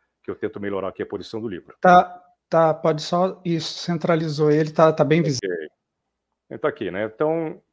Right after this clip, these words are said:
Speaker 1: esse livro aqui, vou começar com ele, que é o Da Terra às Galáxias. Ele faz um apanhado, um, um geral da astronomia,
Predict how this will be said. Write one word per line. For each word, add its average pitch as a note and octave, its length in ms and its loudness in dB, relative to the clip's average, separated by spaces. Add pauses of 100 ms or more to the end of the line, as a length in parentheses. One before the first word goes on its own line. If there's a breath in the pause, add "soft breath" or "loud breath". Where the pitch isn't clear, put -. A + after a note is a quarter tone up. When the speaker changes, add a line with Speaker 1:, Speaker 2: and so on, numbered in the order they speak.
(140)
Speaker 1:
esse A#2+ 280 -6
livro A2 260 -4
aqui, B2+ 380 -6 (520)
vou G#2+ 80 -6
começar G#2+ 440 -4
com C#3+ 180 -4
ele, C#3 180 2
que - 80 -12
é A2 40 -2
o - 20 -2
Da G#2 100 0
Terra G#2+ 200 -4
às G#2 80 -4
Galáxias. B2 600 0
Ele A2+ 140 -2
faz A2+ 380 -2
um A2+ 120 -6
apanhado, A2 600 -2
um, G#2+ 520 -12
um - 60 -16
geral A#2 640 0
da - 260 -6
astronomia, G2+ 680 -6